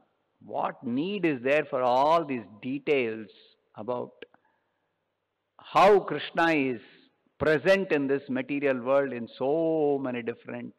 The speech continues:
manifestations? No need for these details. Because his opulence is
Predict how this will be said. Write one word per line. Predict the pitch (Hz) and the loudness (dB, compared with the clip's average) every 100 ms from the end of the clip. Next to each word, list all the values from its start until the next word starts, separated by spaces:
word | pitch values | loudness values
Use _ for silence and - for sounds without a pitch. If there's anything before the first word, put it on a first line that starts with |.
| - | -12
manifestations? | 123 131 139 123 123 - - 117 - - - _ _ _ _ _ _ _ _ _ _ _ _ _ _ _ _ _ _ _ - | -4 -2 -2 -6 -12 -12 -16 -14 -16 -20 -20 _ _ _ _ _ _ _ _ _ _ _ _ _ _ _ _ _ _ _ -12
No | 147 208 226 | -2 2 2
need | 190 214 185 | 2 -2 0
for | 165 151 | 4 4
these | 131 143 - - _ _ _ 135 | 2 -8 -8 -20 _ _ _ -16
details. | 113 170 160 120 117 - - _ _ _ _ _ _ _ _ _ _ _ _ _ _ _ _ _ _ _ _ _ _ _ 117 | -10 -6 -2 -2 -4 -14 -20 _ _ _ _ _ _ _ _ _ _ _ _ _ _ _ _ _ _ _ _ _ _ _ -8
Because | 127 131 190 220 | -4 4 6 6
his | 208 220 | 4 2
opulence | 190 190 226 220 226 214 | 4 4 6 6 6 4
is | 214 | -4